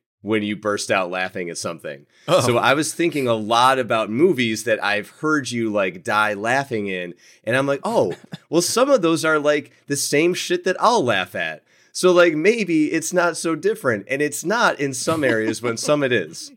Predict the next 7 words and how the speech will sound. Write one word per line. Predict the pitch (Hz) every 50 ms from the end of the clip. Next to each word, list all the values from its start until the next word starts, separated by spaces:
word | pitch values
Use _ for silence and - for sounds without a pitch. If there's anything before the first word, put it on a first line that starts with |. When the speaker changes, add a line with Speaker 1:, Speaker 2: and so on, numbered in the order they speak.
| _ _ _ _ _ _ _
Speaker 1:
You | - 110 110 131 143 143 131
like | 123 123 127 131 147 170 170 - - -
immature | 151 147 147 139 131 - - - - - 147 147 147 147 147 147
humor, | - - 127 113 104 95 95 90 90 92 95 101 _ _ _ _ _ _ _ -
but | 113 - - 151 139 127 - - _ _ -
only | 135 139 143 151 156 156 151 151 151 147 139 135
when | 127 120 117 123 123 120 120 117 117 113 113 110 107 107 101